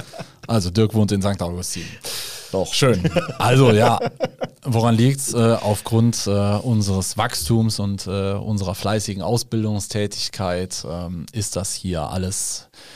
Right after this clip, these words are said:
Speaker 1: in Loma für uns etwas zu klein geworden.
Speaker 2: Genau.
Speaker 1: Deshalb werden wir im Laufe des Jahres, also wie man immer so schön sagt bei Immobilienvorhaben,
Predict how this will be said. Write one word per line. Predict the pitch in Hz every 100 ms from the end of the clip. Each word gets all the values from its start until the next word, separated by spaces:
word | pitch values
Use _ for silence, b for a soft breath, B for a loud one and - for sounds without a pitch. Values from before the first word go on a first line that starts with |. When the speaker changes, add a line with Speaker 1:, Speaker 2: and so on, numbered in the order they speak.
| B B B B
Speaker 1:
in | 131 147 104
Loma | 98 113 120 110 107 107
für | - 101
uns | 107 101
etwas | 95 - 87 -
zu | -
klein | - 135 143
geworden. | 127 113 110 110 110 101 - - -
Speaker 2:
Genau. | 90 82
Speaker 1:
Deshalb | 92 95 95
werden | 98 104 90
wir | 92 90 87 -
im | - 120 127
Laufe | 95 92 107 98
des | 95 -
Jahres, | 90 101 104 101
also | - 104 98 -
wie | 104 113
man | 107
immer | 104 104 98
so | 98
schön | 107 98
sagt | 101 104
bei | 98
Immobilienvorhaben, | 92 98 98 101 101 98 98